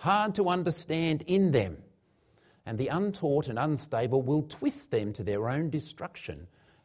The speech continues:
as they do with the rest of the Scriptures. Paul wrote things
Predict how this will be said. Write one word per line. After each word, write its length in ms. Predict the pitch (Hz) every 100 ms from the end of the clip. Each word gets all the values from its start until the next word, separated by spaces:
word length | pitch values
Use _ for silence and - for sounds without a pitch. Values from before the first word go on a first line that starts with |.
| -
as 180 | 107 98
they 140 | 104
do 320 | 95 117 127
with 160 | 120 -
the 100 | 90
rest 420 | 104 113 - - -
of 240 | 95 90
the 60 | -
Scriptures. 760 | - 123 - - 73 90 - - _ _ _ _ _ _ _ _ - - _ - _ _
Paul 420 | - 151 190 226 175
wrote 360 | 113 98 -
things 600 | - 107 95 170 - -